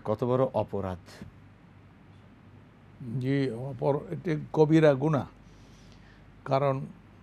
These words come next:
Speaker 2: মোমেনদের একটা পরিচয় হলো ওয়াল্লাযীনা লা ইয়াশহাদুনা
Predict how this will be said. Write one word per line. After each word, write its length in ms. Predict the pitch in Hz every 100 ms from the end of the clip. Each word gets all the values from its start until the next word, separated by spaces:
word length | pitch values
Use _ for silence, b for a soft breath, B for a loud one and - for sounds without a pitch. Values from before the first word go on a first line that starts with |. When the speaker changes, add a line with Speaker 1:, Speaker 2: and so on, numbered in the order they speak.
| - -
Speaker 2:
মোমেনদের 680 | 131 135 143 165 156 156 151 - - - - - - - - - -
একটা 260 | 117 - 131
পরিচয় 580 | 151 135 131 147 139
হলো 200 | 139 135
ওয়াল্লাযীনা 760 | 139 127 127 120 127 135 160 127
লা 300 | 123 131 147
ইয়াশহাদুনা 760 | 151 139 - 135 139 156 147 143